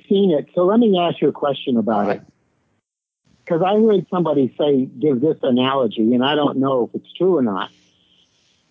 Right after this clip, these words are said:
Speaker 1: They said they could get a camel through the needle gate if they unloaded the camel.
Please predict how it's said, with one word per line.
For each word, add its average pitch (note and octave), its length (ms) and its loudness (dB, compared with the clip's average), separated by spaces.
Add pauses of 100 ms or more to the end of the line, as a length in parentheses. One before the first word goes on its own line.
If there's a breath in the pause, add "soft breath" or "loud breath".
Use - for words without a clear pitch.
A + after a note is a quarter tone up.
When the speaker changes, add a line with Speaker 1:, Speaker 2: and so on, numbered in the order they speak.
(400)
Speaker 1:
They A#3 320 2
said G#3+ 240 2
they F3 200 0
could C#3 300 -6
get A3 320 0
a C#3 200 -2 (120)
camel F3+ 440 2 (100)
through G3+ 180 2
the F3+ 100 4
needle F3 340 2
gate C3 440 -2 (440)
if B3 200 2 (220)
they D#3+ 240 -2
unloaded A3 560 2
the F3+ 80 -6
camel. C3+ 560 -4